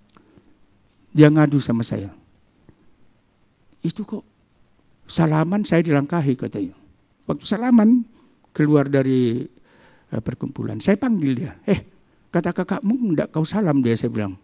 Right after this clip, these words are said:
"Kenapa?" Oh, langsung saya tegur dia. Nah, itu. Istri saya ngadu.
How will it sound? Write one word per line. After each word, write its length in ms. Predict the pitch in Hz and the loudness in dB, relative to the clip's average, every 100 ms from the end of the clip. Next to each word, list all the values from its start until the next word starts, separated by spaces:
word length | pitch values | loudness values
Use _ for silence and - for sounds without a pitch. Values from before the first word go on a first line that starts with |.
| _ | _
"Kenapa?" 400 | - 214 208 - - _ _ _ _ | 2 2 2 -2 -8 _ _ _ _
Oh, 80 | 170 | 4
langsung 320 | 156 151 180 | 6 4 2
saya 160 | 156 - | 0 -2
tegur 240 | 247 302 | -4 -4
dia. 240 | 190 147 113 _ _ _ _ _ _ _ _ _ _ _ _ _ _ _ | -4 -6 -8 _ _ _ _ _ _ _ _ _ _ _ _ _ _ _
Nah, 80 | 127 | -20
itu. 160 | - 101 _ _ _ _ _ _ | -20 -20 _ _ _ _ _ _
Istri 200 | - 190 254 | -12 -8 -6
saya 120 | 294 | -2
ngadu. 320 | 277 262 208 | -2 -2 -6